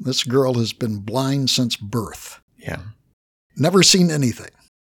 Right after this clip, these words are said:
Speaker 2: She's never seen anything, and she has particularly never seen herself. So she doesn't immediately, she's conscious, she sees what's going on. She says, "I felt more alive than I've ever felt." And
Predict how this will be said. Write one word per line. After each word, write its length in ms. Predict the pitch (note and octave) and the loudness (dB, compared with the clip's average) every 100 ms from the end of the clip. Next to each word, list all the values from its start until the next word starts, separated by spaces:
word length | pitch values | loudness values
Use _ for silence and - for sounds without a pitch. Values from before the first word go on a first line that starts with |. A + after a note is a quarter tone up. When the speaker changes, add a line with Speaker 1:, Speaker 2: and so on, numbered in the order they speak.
| _ | _
Speaker 2:
She's 280 | - F2+ F#2 | -12 -6 0
never 200 | A2 D3 | 4 2
seen 260 | - C3+ | 2 0
anything, 500 | B2 C3 C3 C3 C3 | 2 4 4 4 2
and 120 | C#3 G#2 | 0 0
she 180 | A#2+ | 2
has 180 | G#2 F#2 | 2 0
particularly 540 | - - - D#3 - F#2 | -6 -10 -4 -4 0 0
never 240 | F#2 G2 | 0 -2
seen 280 | - G2 F2+ | -2 -4 -4
herself. 720 | E2 D#2 - - - - - _ _ - - - | -6 -8 -6 -6 -6 -12 -20 _ _ -20 -20 -10
So 180 | - C3 | 2 4
she 160 | - | 4
doesn't 340 | C3+ D#3 F3 D3+ | 6 6 6 6
immediately, 480 | B2+ D#3+ F3 A2 A2 | 6 6 4 0 0
she's 220 | C3+ - | 0 0
conscious, 440 | - F#2 F2+ C#3+ | 0 0 0 -2
she 140 | - A2 | 0 -2
sees 300 | - A2 G#2+ | 0 0 2
what's 200 | G2+ - | 0 0
going 300 | G2+ F#2+ F#2 | -2 0 2
on. 220 | C#3 D#3+ _ - - | 0 0 _ -20 -20
She 140 | - A#2+ | -4 0
says, 240 | C#3 A#2+ | 4 6
"I 100 | A2+ | 6
felt 260 | A#2 B2 - | 4 2 4
more 220 | A#2+ A#2+ | 6 6
alive 300 | A2 A2+ A#2+ | 6 6 4
than 120 | A#2 | 4
I've 160 | A2 F#2 | 4 4
ever 220 | G#2+ D3 | 2 0
felt." 380 | - - - - _ _ _ _ _ | -4 -6 -6 -10 _ _ _ _ _
And 400 | - F#2 F#2+ F#2 | -4 0 2 0